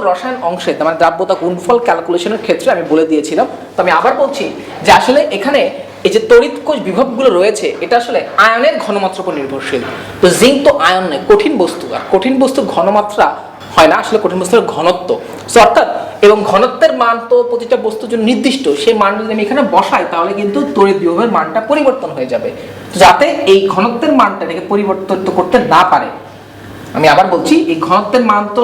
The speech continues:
ওয়ান হয় না, প্রতিটা বস্তুর জন্য নির্দিষ্ট আছে, সেই মানটা বসালে এই তড়িৎ কোষ বিভবের মান পাল্টে যাবে, যেটা আসলে ঘনত্ব আসলে ইনফ্লুয়েন্সে প্রভাবিত করে না।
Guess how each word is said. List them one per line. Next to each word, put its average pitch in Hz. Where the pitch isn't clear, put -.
ওয়ান 185
হয় 233
না, 135
প্রতিটা 156
বস্তুর 151
জন্য 220
নির্দিষ্ট 226
আছে, -
সেই 190
মানটা 196
বসালে 277
এই 185
তড়িৎ 240
কোষ 349
বিভবের 208
মান 202
পাল্টে 190
যাবে, 127
যেটা 208
আসলে 247
ঘনত্ব 214
আসলে 233
ইনফ্লুয়েন্সে 214
প্রভাবিত 170
করে 185
না। 127